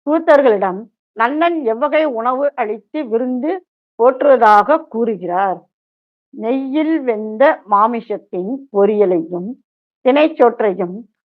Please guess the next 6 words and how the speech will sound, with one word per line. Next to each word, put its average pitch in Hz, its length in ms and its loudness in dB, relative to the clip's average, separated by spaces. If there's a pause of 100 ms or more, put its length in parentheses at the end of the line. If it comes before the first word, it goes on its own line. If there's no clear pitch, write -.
உணவாக 285 600 4
அளித்து 226 640 0
விருந்து 262 460 -2
போற்றுவதாக 196 840 2 (460)
கூறுகின்றார் 196 880 0 (240)
ஆற்றுப்படுத்துபவர். 180 920 -4